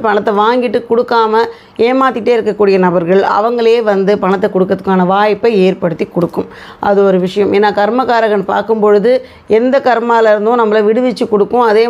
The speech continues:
மாதிரி பிரச்சனைகள், நம்ம நல்லவங்களா இருந்தா நல்ல கர்மாக்கள் வேலை செய்யும். நம்ம நிறைய பிரச்சனைகள் பண்ணியிருக்கோம்னா அதற்கான நெ-, நெகட்டிவான விஷயங்களை நம்ம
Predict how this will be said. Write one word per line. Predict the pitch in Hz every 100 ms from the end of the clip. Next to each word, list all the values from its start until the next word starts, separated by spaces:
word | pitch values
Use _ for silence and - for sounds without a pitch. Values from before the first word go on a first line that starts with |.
| 226
மாதிரி | 226 240
பிரச்சனைகள், | 208 196 247 240 214 202
நம்ம | 202 196
நல்லவங்களா | 196 247 254 240
இருந்தா | 226 233 202
நல்ல | 220 233
கர்மாக்கள் | 214 208 196 185 196
வேலை | 214 196
செய்யும். | 214 220 214 - - -
நம்ம | 190 196
நிறைய | 208 277 320
பிரச்சனைகள் | 247 233 240 220 190 185
பண்ணியிருக்கோம்னா | 190 185 175 165 165 160 -
அதற்கான | 196 208 208 196 196 196
நெ-, | 190 185 - - 180
நெகட்டிவான | 208 254 254 247 233
விஷயங்களை | 208 220 196 247
நம்ம | 226